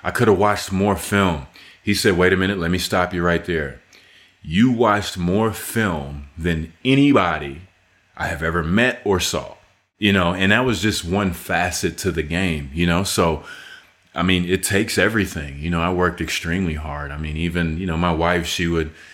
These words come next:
tell me about, you know, forget these things, but we would win a championship.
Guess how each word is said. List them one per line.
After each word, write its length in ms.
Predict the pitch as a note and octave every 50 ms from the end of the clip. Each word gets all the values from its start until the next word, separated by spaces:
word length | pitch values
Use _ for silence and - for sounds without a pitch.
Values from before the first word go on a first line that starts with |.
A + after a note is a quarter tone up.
| - - - -
tell 260 | - - G#2+ F#2 F2+ F2+
me 100 | F2+ F2+
about, 440 | E2+ D2+ E2+ D#2+ F#2 F#2+ F#2 -
you 120 | F#2 F2+ F2
know, 60 | D#2
forget 380 | D2+ - F2 D#2 D2 G2 G#2 -
these 220 | F#2+ E2+ D#2 -
things, 280 | - E2+ E2 F2 F2+ D#2+
but 140 | D#2 E2 D#2+
we 160 | F2 A2 A#2
would 120 | G#2 F#2
win 140 | F2+ G2+ G#2+
a 60 | G2+
championship. 840 | F#2+ - - F#2+ G2 A2+ A#2 G2+ E2 D#2 D#2 - - E2 D#2 D#2+ C#2